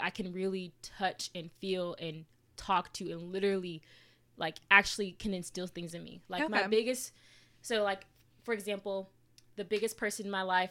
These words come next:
Speaker 1: that's, like, super businesswoman, business savvy is my godmom. Um, she's worked for top companies. She's come from the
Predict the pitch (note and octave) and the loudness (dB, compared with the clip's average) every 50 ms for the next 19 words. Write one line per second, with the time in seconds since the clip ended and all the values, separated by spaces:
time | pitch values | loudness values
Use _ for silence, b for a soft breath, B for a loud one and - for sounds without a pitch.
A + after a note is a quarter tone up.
0 | - - G3 F#3 F3+ - - F#3 F3 F3 - - - - A3 G#3 - G#3 F3 G3+ | -2 -2 -2 -2 -2 -4 -6 -6 -6 -8 -10 -10 -6 -6 -4 -4 -4 -4 -2 -2
1 | G3 F#3+ G3 G3 - - G#3 G3 G3 F#3+ F#3+ F#3 F#3+ F3+ G3 F#3+ F3 - - F#3 | -2 -2 -4 -8 -8 -6 -6 -6 -4 -6 -6 -6 -8 -8 -8 -10 -10 -4 0 0
2 | F#3 G3 F#3+ G#3 G#3 F3+ E3+ G3 F3+ E3+ E3 D3+ C#3 B2 - - - - G3+ - | 2 2 0 -2 -6 -6 -8 -10 -10 -10 -10 -10 -10 -12 -14 -18 -20 -20 -20 -20
3 | _ _ _ _ _ _ b b b b b b b b b - F#3 F#3 F3+ F3 | _ _ _ _ _ _ b b b b b b b b b -2 -2 -2 -2 -4
4 | F3 F#3 - - G3 F#3+ F#3 F3+ F3 - F#3 F#3+ F3+ - - F#3 E3+ - - - | -8 -10 -10 -10 -8 -8 -8 -8 -10 -8 -8 -8 -8 -8 -10 -10 -10 -10 -10 -10
5 | - C#3+ - _ - D4 D#4 D4+ D#4 C#4 C4 C4+ - A#3 - - - G#3+ G3 G3 | -10 -10 -10 _ -2 -2 -2 0 -2 -2 -2 -2 -4 -6 -8 -8 -6 -6 -6 -8
6 | - E3+ D#3+ D#3 | -10 -14 -16 -16